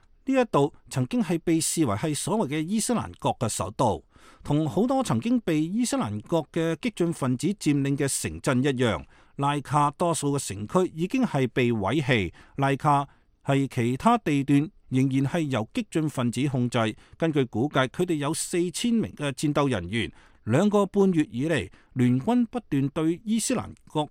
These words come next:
嘅目標發動空襲。聯軍係希望目前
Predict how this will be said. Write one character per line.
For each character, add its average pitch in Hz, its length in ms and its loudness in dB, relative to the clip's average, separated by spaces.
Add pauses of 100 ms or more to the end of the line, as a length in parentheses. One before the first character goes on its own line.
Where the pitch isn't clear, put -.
嘅 151 220 0
目 143 140 -2 (120)
標 214 160 2
發 160 200 -4
動 117 200 0
空 170 280 2
襲。 110 200 4 (360)
聯 123 260 6
軍 240 120 2
係 160 280 2
希 233 140 2
望 156 340 2
目 151 180 -4
前 117 300 0